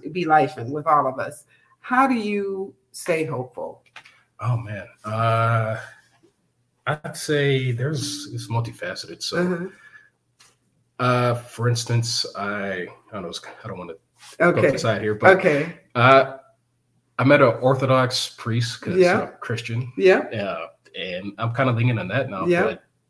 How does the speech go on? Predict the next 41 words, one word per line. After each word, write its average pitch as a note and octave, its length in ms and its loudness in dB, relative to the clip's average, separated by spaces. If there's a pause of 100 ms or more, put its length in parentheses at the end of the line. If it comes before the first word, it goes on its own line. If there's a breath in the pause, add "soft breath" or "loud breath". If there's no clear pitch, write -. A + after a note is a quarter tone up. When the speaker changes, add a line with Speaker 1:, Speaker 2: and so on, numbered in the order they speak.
(100)
Speaker 2:
they've A#2 300 0
been G2+ 200 -2
really A2 200 -2
good G#2 180 -4
mentors. G2 760 -10 (280)
And G2 120 -8
Speaker 1:
Uh-huh. D#3 280 -4
Speaker 2:
one C3 120 2
of D3 60 4
them C3+ 240 2
said A2 340 -2
that F2+ 280 -4 (1080)
it, A#2+ 200 4
he, D3 420 2
I A2 80 0
know B2 140 4
a - 20 4
lot A#2 160 4
of A#2 60 0
people A2+ 440 0
have - 220 -6
heard G#2+ 240 -2
the G2+ 80 -8
saying, G#2+ 340 -4
"This A2+ 120 -4
too A#2 180 -4
shall A2+ 200 -2
pass." G#2+ 420 -2
Speaker 1:
Yes. D#3 320 2
Speaker 2:
And G2 240 -6
he B2+ 140 -2
gave A#2+ 240 4
me G#2 80 0
his G2+ 160 -6
life A2 200 -4
story, G#2 440 -6
like, F2+ 240 -6
on G#2+ 160 -6
drugs, G#2 600 -4
like, F3 200 8 (100)
Speaker 1:
Okay. D#3 320 -2